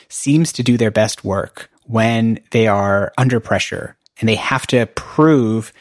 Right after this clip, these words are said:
that they're living up to the ideals that they always market themselves as having. And the Apple says the App Store is the place you go because of trust and privacy, like, like, privacy, trust, and trustworthiness are, like, the things that it's there for.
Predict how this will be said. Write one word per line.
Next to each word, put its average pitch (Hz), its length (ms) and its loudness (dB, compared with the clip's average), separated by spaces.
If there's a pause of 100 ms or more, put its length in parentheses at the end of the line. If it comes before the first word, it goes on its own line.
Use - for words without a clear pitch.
(260)
that 120 120 0
they're 113 180 2
living 123 340 2
up 117 260 0
to - 160 -14
the 113 100 0
ideals 110 800 0
that 110 160 -4
they 95 340 -4 (140)
always 110 340 0
market 101 320 -4
themselves 92 580 -4
as 95 140 -12
having. 82 440 -10 (640)
And 101 500 -2 (320)
the 110 140 0
Apple 208 280 0
says 131 540 0 (460)
the 104 120 -2
App 123 180 -2
Store 123 260 2
is - 80 -4
the 104 60 -6
place 127 280 -2
you 123 80 2
go 104 400 0
because - 240 -8
of 98 100 -6
trust - 540 -2
and 101 200 -2
privacy, 110 460 -2
like, 104 300 -4 (200)
like, 104 140 -6
privacy, 151 460 2
trust, - 280 -2
and 127 140 0
trustworthiness 107 800 0
are, 113 120 0
like, 101 180 -2
the 107 100 -4
things 123 360 2
that 113 100 0
it's - 300 -6 (280)
there 107 180 2
for. - 380 -10